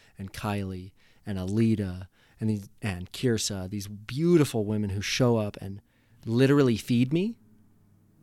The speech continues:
And they support me, they hug me, they kiss me, they rub my shoulders, they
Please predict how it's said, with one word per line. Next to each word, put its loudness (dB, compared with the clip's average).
And 4
they 0
support 2
me, 0
they -2
hug 0
me, 0
they -4
kiss -2
me, 6
they 0
rub 2
my 4
shoulders, 2
they -4